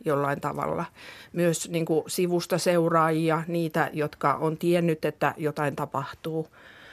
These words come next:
Mm. Ja, ja, tota, ja sitten sanoisin, että mun mielestä se yksi tekijä, että miksi ei puhuta, niin mun mielestä se on häpeä kuitenkin.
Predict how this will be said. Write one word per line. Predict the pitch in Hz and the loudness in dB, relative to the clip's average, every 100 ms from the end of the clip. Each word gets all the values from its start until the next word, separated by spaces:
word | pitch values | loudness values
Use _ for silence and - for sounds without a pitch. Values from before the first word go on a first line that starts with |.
| - | -14
Mm. | 170 170 160 - - - | -12 -10 -12 -18 -16 -4
Ja, | 165 170 160 - - | 0 4 4 0 -2
ja, | 185 170 | 0 0
tota, | 165 156 165 180 | 0 0 0 2
ja | 196 | 0
sitten | 208 - 190 - - | 0 0 0 0 -6
sanoisin, | - 220 233 214 202 | 0 2 4 2 2
että | 190 190 | 2 2
mun | 214 240 | 2 4
mielestä | 226 208 208 | 2 2 0
se | - 214 208 - | 2 2 2 0
yksi | 220 220 - | 0 0 -2
tekijä, | 202 208 180 | -2 2 0
että | 185 | 2
miksi | 196 - - | -2 -2 0
ei | 175 175 | 2 2
puhuta, | 180 170 165 | 0 0 0
niin | 160 | 0
mun | 160 | 0
mielestä | 160 175 185 | 0 0 -2
se | 185 175 | 0 2
on | 233 196 139 | 4 2 -2
häpeä | 156 - 160 160 165 - _ | -4 -4 -6 -4 -6 -8 _
kuitenkin. | - 156 156 156 147 156 | -4 -2 0 -2 -2 -6